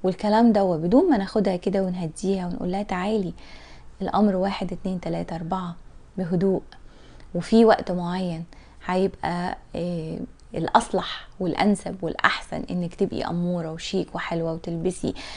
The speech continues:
حاجات فيها أنوثة والكلام ده، وتتصرفي بأنوثة وتتصرفي.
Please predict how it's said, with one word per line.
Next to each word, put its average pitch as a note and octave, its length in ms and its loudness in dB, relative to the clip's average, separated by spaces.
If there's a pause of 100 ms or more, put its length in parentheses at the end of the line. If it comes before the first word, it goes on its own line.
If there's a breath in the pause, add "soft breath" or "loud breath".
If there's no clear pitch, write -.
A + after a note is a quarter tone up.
(160 loud breath)
حاجات F#3 440 4
فيها F#3 360 0
أنوثة F3+ 440 0
والكلام F3 500 -2
ده، F3 160 -2 (1040)
وتتصرفي G3 760 2
بأنوثة F3 540 0
وتتصرفي. F3 760 -2